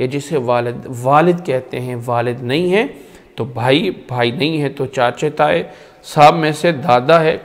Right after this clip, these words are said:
कोई भी है बाप की तरफ से वली बन सकता है। लेकिन म-, म-, आ, यानी माँ की तरफ से कोई मामू है, कोई खालू है, कोई फलां है,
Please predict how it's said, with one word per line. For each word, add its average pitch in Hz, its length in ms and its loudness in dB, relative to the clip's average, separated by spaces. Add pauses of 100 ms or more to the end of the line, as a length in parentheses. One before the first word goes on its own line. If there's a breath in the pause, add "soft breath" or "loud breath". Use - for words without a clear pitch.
कोई 277 140 2
भी 226 160 0
है 190 200 4
बाप 131 240 2
की 135 120 -8
तरफ 127 240 -6
से - 140 -6
वली 135 220 -2
बन 113 200 -6
सकता - 360 -18
है। 104 160 -16 (680 loud breath)
लेकिन 165 460 4 (420 loud breath)
म-, 135 200 -4 (100)
म-, 139 160 -6 (100)
आ, 127 120 0
यानी 156 280 4
माँ 151 360 6
की 247 180 -4
तरफ 147 240 0
से 139 180 -2
कोई 135 180 -2
मामू 165 640 2
है, 139 340 0
कोई 127 240 -6
खालू 180 580 4
है, 139 320 2
कोई 131 240 -6
फलां 190 500 2
है, 247 100 -4